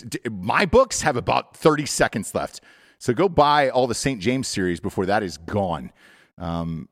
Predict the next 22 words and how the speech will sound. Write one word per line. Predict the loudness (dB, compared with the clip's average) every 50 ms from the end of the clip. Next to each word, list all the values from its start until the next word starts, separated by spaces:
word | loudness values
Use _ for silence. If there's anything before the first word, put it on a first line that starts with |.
| _ -6
holy | -2 0 0 0 0 -4
shit. | -6 -6 -6 -4 -2 0 -2 -2 -2 -6 _ -18
It's | -8 -4
gonna | -2 0 0
be | 0 0
like | 0 -2
a | -4
fucking | -8 -2 0 0 0 0 -2 -6
Honus | -4 -4 -4 -2 -4 -6 -4 -2
Wagner | -2 0 0 -2 -2 -6 -6
baseball | -6 -6 -6 -6 -6 -4 -4 -4 -4
card, | -6 -8 -8 -8 -8 -8 -10 -14 _ _ _ _ _ _ _ _
uh, | -6 -6 -4 -4
by | -2 -2 -2 -2
the | -2 -2 -2 -2
end | -2 -2
of | -4 -6
this | -8 -8
shit. | -10 -8 -6 -6 -8 -8 -10 -12 -16 _ _ _ _ _ _ _ _ _ -10
Um, | -6 -4 -4 -2 -2 -4 -6 -6 -4 0
now, | 2 2 2
you | 2 0 -2 -2 0 2 2 2 2 0 -2 -6